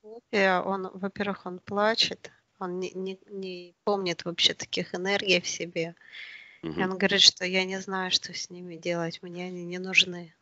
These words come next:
Speaker 2: Все. Если они тебе не нужны, Валерий, мы их убираем. И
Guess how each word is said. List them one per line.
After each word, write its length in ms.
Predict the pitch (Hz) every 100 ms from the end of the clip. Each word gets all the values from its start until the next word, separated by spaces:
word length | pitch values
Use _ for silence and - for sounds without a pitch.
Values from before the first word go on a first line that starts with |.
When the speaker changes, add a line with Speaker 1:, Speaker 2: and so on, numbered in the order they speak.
| _
Speaker 2:
Все. 400 | - - 127 - -
Если 260 | 151 180
они 220 | 170 165
тебе 160 | 147 156
не 100 | 151
нужны, 320 | 147 127 165
Валерий, 360 | 170 160 156 147
мы 140 | 131
их 140 | 147 -
убираем. 540 | 127 113 90 67 52 _ _ _ _ _ -
И 420 | 151 123 92